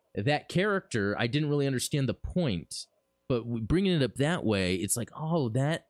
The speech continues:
that's pretty interesting. And yeah, then that makes me appreciate Destiny more because it really took themes of the story and went full force with them.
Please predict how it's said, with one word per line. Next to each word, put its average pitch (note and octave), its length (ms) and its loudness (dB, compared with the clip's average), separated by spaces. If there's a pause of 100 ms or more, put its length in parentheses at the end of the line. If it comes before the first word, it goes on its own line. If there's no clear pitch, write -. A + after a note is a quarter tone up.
(360)
that's D#3 160 0
pretty D3 240 0
interesting. C#3 400 0
And A#2 120 2
yeah, D#3+ 180 2
then C#3+ 200 0
that C3 140 0
makes C3+ 260 -2
me B2+ 120 2
appreciate G2+ 560 -2 (120)
Destiny C3+ 420 0
more G2 200 2
because B2 300 0
it B2 120 -8
really F#3 320 0
took - 380 -4 (240)
themes C#3 540 2
of G#2 200 -4
the G2+ 80 0
story G2+ 720 0 (380)
and A#2+ 380 -4 (220)
went C#3+ 260 -2
full C3+ 240 -2
force - 420 -4
with - 140 -8
them. G1+ 200 -10